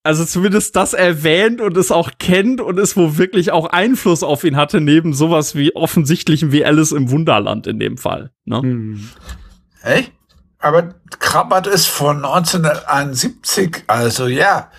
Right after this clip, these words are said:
Speaker 3: Es gab wirklich eine Zeit, wo wir Deutschen die Filmlandschaft wirklich maßgebend beeinflusst haben.
Speaker 2: Ja.
Speaker 3: Vielleicht ist das wirklich sowas wie die unendliche Geschichte. Also wir Deutschen haben da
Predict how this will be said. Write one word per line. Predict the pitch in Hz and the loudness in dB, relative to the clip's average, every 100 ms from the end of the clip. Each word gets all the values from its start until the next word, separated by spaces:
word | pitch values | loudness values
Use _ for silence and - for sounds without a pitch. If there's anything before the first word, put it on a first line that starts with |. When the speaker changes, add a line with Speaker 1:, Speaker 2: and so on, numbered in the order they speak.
| - | -8
Speaker 3:
Es | 151 - | -4 0
gab | 180 165 | -2 0
wirklich | 175 165 180 | -4 -2 -2
eine | 139 | -2
Zeit, | - - 165 165 | 0 2 0 0
wo | 175 | 0
wir | 151 147 | 2 0
Deutschen | - 147 156 - 165 143 135 | 2 0 2 -2 -2 -8 -4
die | 160 160 | -2 -2
Filmlandschaft | - 147 147 143 139 123 - 139 127 - _ _ - | -2 -4 -2 -2 -2 -2 0 0 -2 -10 _ _ -4
wirklich | 156 - 160 | -2 -4 -2
maßgebend | 147 - - - 170 160 - | 0 0 -2 0 0 0 0
beeinflusst | 135 135 160 151 123 - | 0 0 -2 -2 -2 -2
haben. | 110 82 - _ _ - | -2 -4 -14 _ _ 0
Speaker 2:
Ja. | 175 165 156 - _ | 2 2 -4 -18 _
Speaker 3:
Vielleicht | - 180 156 160 | -2 2 2 2
ist | 165 - | -2 -4
das | 143 - 165 | -4 -2 -2
wirklich | 165 - | -2 -2
sowas | - 165 147 151 147 127 - - - - - | -2 0 2 4 2 2 0 0 -2 -4 -6
wie | 131 123 123 120 117 - _ - | -6 -6 -4 -4 -6 -10 _ -8
die | 185 | -6
unendliche | 170 190 190 190 185 - 196 | -2 0 2 0 0 -2 -2
Geschichte. | 180 - 285 - 151 | 0 0 0 -2 2
Also | 143 143 139 | 4 4 2
wir | 139 | -2
Deutschen | - 170 165 180 | 0 0 0 -2
haben | 151 156 156 | 0 0 0
da | 160 139 | 2 2